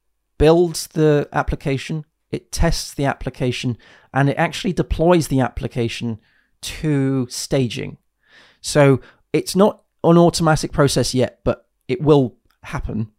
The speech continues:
at some point. This will be continual delivery. The process actually takes about twenty odd minutes from testing all the way to, to deployment. So every twenty minutes, I guess,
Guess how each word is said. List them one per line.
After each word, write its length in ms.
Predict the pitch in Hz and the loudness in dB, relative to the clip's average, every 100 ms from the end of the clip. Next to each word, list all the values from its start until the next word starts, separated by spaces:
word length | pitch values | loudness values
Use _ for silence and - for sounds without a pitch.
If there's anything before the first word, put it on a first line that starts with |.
| - | -12
at 120 | - | -6
some 180 | 135 117 | -4 -4
point. 340 | - 110 - | -2 -4 -2
This 180 | 123 - | -4 -2
will 100 | 123 | -4
be 180 | 117 117 | -2 -6
continual 540 | - 113 139 117 110 | -6 -6 -2 -2 -2
delivery. 560 | 104 113 104 95 98 - _ - - - _ - | -2 -2 -2 -4 -8 -10 _ -20 -20 -20 _ -2
The 120 | 147 | 4
process 560 | - 190 208 - 180 | 4 4 2 2 2
actually 320 | 151 - - 117 | 2 0 -8 -6
takes 320 | 131 - 117 | -6 -6 -6
about 400 | 113 117 - - | 0 -2 -2 -14
twenty 480 | - 135 127 135 123 | -8 -4 -4 -2 -2
odd 180 | 123 | -2
minutes 500 | 120 127 - - - - _ _ _ | -2 -4 -4 -8 -12 -14 _ _ _
from 520 | - 139 127 120 117 - | 0 4 4 4 0 0
testing 680 | 160 135 - 135 127 120 - | 0 0 0 -2 -2 -4 -2
all 180 | 139 127 | 0 2
the 80 | |
way 200 | 120 120 | 2 2
to, 280 | 117 - - _ - | 0 -10 -20 _ -8
to 300 | 123 117 104 | -4 -4 -6
deployment. 480 | 107 123 110 98 - _ _ _ - - - - | -6 -4 -2 -4 -10 _ _ _ -20 -20 -20 -8
So 480 | - 143 135 135 - _ - | 2 6 6 4 0 _ 2
every 240 | 165 190 | 2 2
twenty 320 | 185 160 160 143 | 0 2 4 4
minutes, 460 | 139 117 - - - | 4 2 -2 -10 -8
I 60 | 104 | -8
guess, 460 | - 104 107 - | -4 -4 -4 -8